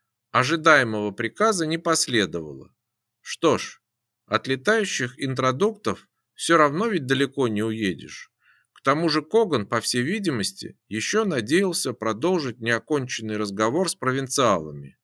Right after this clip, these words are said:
Да и не так уж много было тварей, и не такие они крупные, и не страшные в общем-то.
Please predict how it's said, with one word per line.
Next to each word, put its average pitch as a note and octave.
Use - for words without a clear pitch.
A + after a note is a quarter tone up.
Да G#2
и E3+
не D#3+
так F#3+
уж -
много G3+
было A2+
тварей, F#2+
и B2
не C#3
такие C#3+
они A#2+
крупные, B2
и D#3+
не E3
страшные F3+
в B2+
общем-то. E2